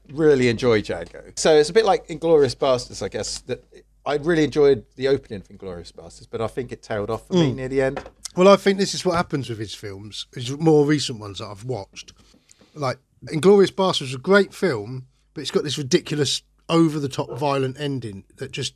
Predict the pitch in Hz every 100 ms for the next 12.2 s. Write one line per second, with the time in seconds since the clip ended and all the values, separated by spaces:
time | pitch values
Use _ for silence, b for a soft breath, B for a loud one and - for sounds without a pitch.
0 | - 151 143 143 139 _ _ - - 165
1 | 139 135 147 143 - 143 131 156 170 185
2 | _ _ _ _ _ _ - 170 170 175
3 | 170 175 - 214 208 214 - 226 196 185
4 | 214 214 202 - - 185 170 165 208 202
5 | 175 180 156 - 180 180 - 240 190 143
6 | 165 135 110 139 127 165 170 139 127 117
7 | 95 104 - _ _ _ 196 156 123 185
8 | 175 175 160 196 - - _ 208 185 165
9 | 139 135 - 160 107 101 _ 131 - 180
10 | 160 127 127 143 123 117 98 107 107 101
11 | 92 98 92 90 92 110 - - 127 127
12 | 123